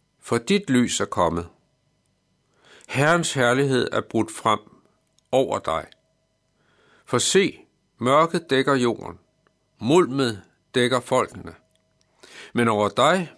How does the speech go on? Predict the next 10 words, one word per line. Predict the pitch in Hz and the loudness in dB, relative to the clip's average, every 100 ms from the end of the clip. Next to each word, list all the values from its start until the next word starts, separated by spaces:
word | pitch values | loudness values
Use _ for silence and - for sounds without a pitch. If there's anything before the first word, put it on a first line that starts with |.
| - | -6
bryder | 143 123 | 0 0
Herren | 110 104 98 110 | 0 0 0 0
frem. | - 101 92 - _ _ _ _ _ _ _ _ _ _ _ | -4 -6 -6 -8 _ _ _ _ _ _ _ _ _ _ _
Hans | - 131 165 - - | -4 -2 -2 -6 -8
herlighed | - 120 117 131 131 110 87 - - - | -4 0 2 2 0 -2 -2 -6 -18 -4
viser | 120 101 113 | -4 -2 -6
sig | 107 92 85 80 _ _ _ - | -6 -2 -4 -6 _ _ _ -8
over | 95 92 | -6 -4
dig. | 92 82 - _ _ _ _ _ _ _ - - - - _ | -6 -8 -10 _ _ _ _ _ _ _ -20 -20 -20 -20 _
Folkeslag | - 139 165 170 185 143 120 - | 0 2 2 0 -2 0 0 -2